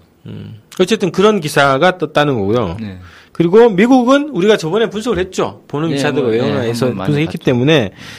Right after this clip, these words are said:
Speaker 1: 일본 움직임 또 소개를 해주죠.
Speaker 2: 예, 일본은 그 아시아 경제 사월 십팔 일자 보도에 따르면 이렇게 나와 있어요.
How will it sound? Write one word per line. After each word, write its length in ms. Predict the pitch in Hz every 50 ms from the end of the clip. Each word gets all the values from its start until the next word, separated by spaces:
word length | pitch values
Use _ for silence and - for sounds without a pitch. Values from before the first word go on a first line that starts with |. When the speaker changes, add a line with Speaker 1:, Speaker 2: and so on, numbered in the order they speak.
| - -
Speaker 1:
일본 260 | 233 254 269 302 285
움직임 640 | 240 196 180 175 180 170 165 156 147 135 127 127 123 - -
또 260 | 135 127 117 113 117
소개를 280 | - - 151 147 131 135
해주죠. 380 | 143 147 151 - - - 135 139 - - - - - - 127
Speaker 2:
예, 100 | 123 113
일본은 840 | 110 135 165 190 190 214 240 233 208 202 202 196 165 117 95 90 - - _ _ _ _ _ -
그 420 | 151 151 151 151 147 147 147 147 -
아시아 240 | 127 131 202 214 214
경제 340 | 190 185 175 156 160 156
사월 220 | 156 165 208 202 185
십팔 280 | 185 - - 220 190
일자 360 | 185 180 180 - 160 147 139 131
보도에 840 | 113 127 131 120 127 127 123 120 120 120 113 113 110 107 104 104
따르면 260 | - 117 120 113 110
이렇게 240 | 104 107 107 - -
나와 180 | 104 95 95 95
있어요. 420 | 90 - - 123 127 120 98 85